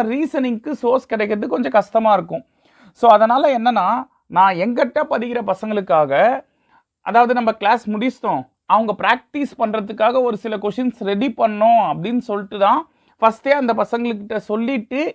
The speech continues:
இது ரெடி பண்ணது. சரியா? இதுல மொத்தம் ஒரு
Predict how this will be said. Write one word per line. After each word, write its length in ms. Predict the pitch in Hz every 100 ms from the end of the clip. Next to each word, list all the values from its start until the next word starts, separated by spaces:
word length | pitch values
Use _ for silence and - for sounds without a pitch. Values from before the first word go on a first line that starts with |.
| -
இது 160 | 202 208
ரெடி 180 | 202 233 185
பண்ணது. 320 | 185 180 160 _ _ _ _ _ _
சரியா? 240 | 240 233 240
இதுல 280 | 196 202 202 202
மொத்தம் 380 | 214 - 285 320 - _ _
ஒரு 200 | 208